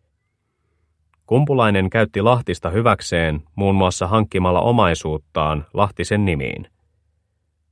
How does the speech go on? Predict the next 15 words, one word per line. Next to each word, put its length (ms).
Lahtinen 480
uskoi 380
miehensä 460
selitykset 800
ja 100
luotti 320
tähän 260
sokeasti 760
laittamalla 520
nimensä 460
papereihin, 840
joita 320
ei 100
tarkemmin 540
tutkinut. 480